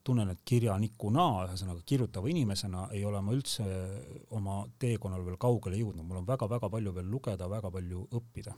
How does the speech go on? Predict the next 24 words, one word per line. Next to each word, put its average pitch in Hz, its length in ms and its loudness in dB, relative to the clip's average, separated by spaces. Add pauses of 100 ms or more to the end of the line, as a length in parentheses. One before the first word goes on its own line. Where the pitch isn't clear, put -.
(220)
Ja 113 120 4
noh, 123 80 6
ma 147 80 6
olengi 110 320 2
kasutanud 113 400 2
seda 101 200 -2
metafoori, 95 580 -4
et - 160 -6
noh, 110 180 -2
lugemine 104 680 0
on 101 260 -2
kirjanikule 107 640 0
midagi 110 280 -2
sarnast 117 440 -2
nagu 98 360 -4 (100)
õppused - 460 -6
sõdurile. 98 440 -6 (680)
Et 113 80 -2
sa - 80 0
võid 107 160 0
sõduri 117 320 0
saata, 107 440 0 (120)
äh, 107 640 -2
rindele, 117 460 2